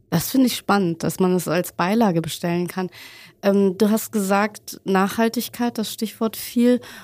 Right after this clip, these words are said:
Und ich finde, das wird in letzter Zeit so oft so schnell in den Mund genommen. Mich nervt es jetzt schon manchmal, weil ich manchmal glaube, das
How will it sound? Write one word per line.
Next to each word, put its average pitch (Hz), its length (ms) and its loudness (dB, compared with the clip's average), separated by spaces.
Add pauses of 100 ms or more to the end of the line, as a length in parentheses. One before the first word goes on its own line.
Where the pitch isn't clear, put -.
Und 202 140 2
ich 202 80 0
finde, 262 240 6
das 220 200 0
wird 226 140 0
in 202 120 0
letzter 240 280 0
Zeit 226 300 0
so 240 340 0
oft - 380 -4
so 233 160 0
schnell 202 420 0
in 185 80 0
den 185 160 0
Mund 180 300 -2
genommen. 233 420 2 (400)
Mich 214 400 0
nervt 196 360 -2
es - 180 -10
jetzt - 340 -8
schon 262 180 -2
manchmal, 277 680 0
weil 196 180 0
ich - 300 -8 (160)
manchmal 214 920 0 (160)
glaube, 233 460 4
das 247 280 0